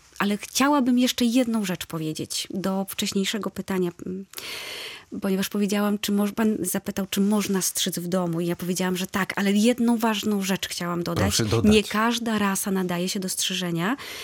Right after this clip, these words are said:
Speaker 1: i przed decyzją, że ja sobie sam poradzę,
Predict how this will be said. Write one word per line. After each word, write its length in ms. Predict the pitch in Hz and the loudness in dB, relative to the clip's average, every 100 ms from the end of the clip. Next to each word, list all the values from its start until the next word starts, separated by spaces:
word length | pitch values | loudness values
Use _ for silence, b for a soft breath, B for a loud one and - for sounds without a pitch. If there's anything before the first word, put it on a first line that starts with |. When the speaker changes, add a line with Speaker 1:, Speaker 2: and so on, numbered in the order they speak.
| B B | B B
Speaker 1:
i 200 | 220 202 175 | 2 2 2
przed 840 | - - - 233 262 269 - - - 185 | 2 2 6 6 6 2 -8 -8 -6 -8
decyzją, 680 | 175 190 - 240 226 208 190 | 0 0 4 2 2 2 2
że 120 | 185 | 2
ja 120 | 196 208 | 2 2
sobie 240 | 214 185 | 0 -2
sam 200 | - 185 | -2 -2
poradzę, 380 | 185 208 220 | 2 2 0